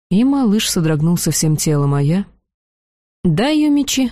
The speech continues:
с них мы и начнём. Собирай всё и тащи сюда».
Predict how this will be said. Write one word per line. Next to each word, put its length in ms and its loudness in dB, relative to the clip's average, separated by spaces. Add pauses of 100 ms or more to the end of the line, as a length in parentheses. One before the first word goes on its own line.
с 160 -4
них 300 -2
мы 160 2
и 180 0
начнём. 580 0 (320)
Собирай 420 0
всё 240 -2
и 40 0
тащи 320 -2
сюда». 380 -4